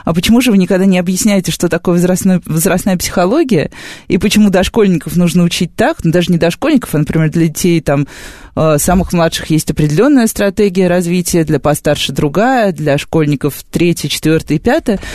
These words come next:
В общем, что такое самые младшие дети в нашей, э, э, в нашем понимании, э, образования, и к-, как вообще строится, да, подход к образованию и воспитанию вот этих вот малышей? Условно,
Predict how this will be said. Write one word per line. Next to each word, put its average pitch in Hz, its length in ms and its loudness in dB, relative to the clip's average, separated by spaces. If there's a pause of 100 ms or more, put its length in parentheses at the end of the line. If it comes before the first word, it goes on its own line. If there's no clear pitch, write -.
(240)
В - 80 2
общем, 214 240 2
что 247 240 0
такое 180 360 0
самые 180 360 0
младшие 165 680 0
дети 202 400 -2
в 170 80 2
нашей, 151 560 0 (420)
э, 156 360 2 (440)
э, 151 400 0
в - 20 -6
нашем 160 360 -2
понимании, 147 760 2
э, 139 560 0
образования, 147 880 0
и 185 480 2 (300)
к-, - 120 -12 (200)
как 240 320 -2
вообще 170 400 0
строится, 170 680 -2
да, 143 240 0
подход 156 600 -4
к 151 480 -2
образованию 156 680 0
и - 20 -8
воспитанию 151 520 -2
вот 127 160 -8
этих - 220 -6
вот 120 120 -4
малышей? 131 480 0
Условно, 143 540 0